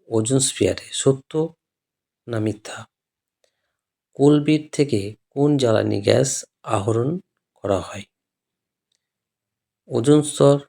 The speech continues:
সূর্য থেকে আগত কোন রশ্মির ভূপৃষ্ঠে আপতনকে প্রতিহত করে?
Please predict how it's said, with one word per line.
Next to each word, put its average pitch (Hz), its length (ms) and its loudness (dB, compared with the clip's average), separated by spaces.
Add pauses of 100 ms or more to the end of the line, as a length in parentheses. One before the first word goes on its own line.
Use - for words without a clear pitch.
(200)
সূর্য 117 360 -4
থেকে 123 220 2
আগত 104 520 0 (1040)
কোন 151 300 2
রশ্মির 110 520 0
ভূপৃষ্ঠে - 720 -4 (540)
আপতনকে 135 920 2 (120)
প্রতিহত 113 460 -2
করে? 104 320 -2